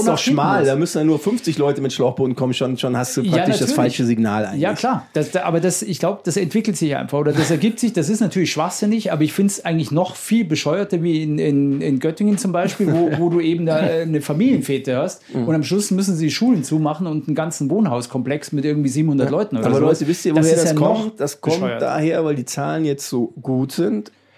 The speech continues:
Speaker 2: Nicht
Speaker 1: Ich
Speaker 2: gut.
Speaker 1: erwische mich ja auch, dass ich mir denke, mein Gott, wie ist denn jetzt die Wahrscheinlichkeit, dass mir jetzt da wirklich einer, der jetzt grad Corona hat, ins Gesicht niest? Also kann ich ja auch Lotto spielen. Ja? Aber das ist natürlich die Gefahr.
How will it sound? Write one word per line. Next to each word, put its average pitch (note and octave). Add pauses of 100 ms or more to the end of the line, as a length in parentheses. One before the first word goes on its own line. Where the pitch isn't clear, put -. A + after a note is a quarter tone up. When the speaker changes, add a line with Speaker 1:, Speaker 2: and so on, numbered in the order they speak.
(240)
Speaker 2:
Nicht C#3
Speaker 1:
Ich D#3
Speaker 2:
gut. -
Speaker 1:
erwische F3+
mich E3
ja C#3+
auch, -
dass D3
ich C#3
mir C#3
denke, B2
mein C3+
Gott, D3+ (400)
wie C3+
ist -
denn D#3
jetzt E3
die D#3
Wahrscheinlichkeit, C#3+
dass C#3+
mir D3
jetzt E3+
da C#3+
wirklich D3+
einer, D3
der C3
jetzt C3+
grad C#3+
Corona D3+
hat, D3
ins C3+
Gesicht C3
niest? E3+
Also B2
kann D#3
ich D#3+
ja D#3
auch B2
Lotto B2+
spielen. A#2 (480)
Ja? C#3+ (120)
Aber E3
das F3
ist -
natürlich F3+
die F#3+
Gefahr. F3+